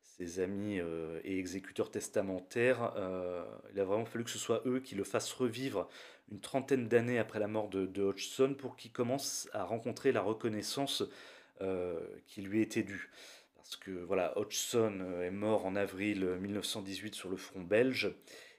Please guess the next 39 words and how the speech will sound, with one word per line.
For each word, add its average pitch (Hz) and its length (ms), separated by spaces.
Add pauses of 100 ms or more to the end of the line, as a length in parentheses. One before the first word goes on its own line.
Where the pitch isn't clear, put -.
Il - 100
était 92 200
officier 104 460
de 98 40
la 101 120
marine, 123 520 (200)
donc 82 160
dans 87 100
l'absolu, 107 680 (420)
il 90 160
aurait 95 180
pu 123 200
s'enrôler 104 480
dans 98 120
la, 87 380
dans 98 140
la 98 100
marine 98 400
anglaise 95 580
et 90 40
éviter 92 400
les 90 80
lignes 87 180
de 95 100
front 101 240
terrestres, 98 600 (320)
mais 110 160
il 104 100
avait 104 160
une 101 140
telle 120 240
aversion 117 640 (400)
du 95 180
milieu 101 320
maritime 104 640 (460)
qu'il 104 160
a 95 40
volontairement 117 760
choisi, 113 720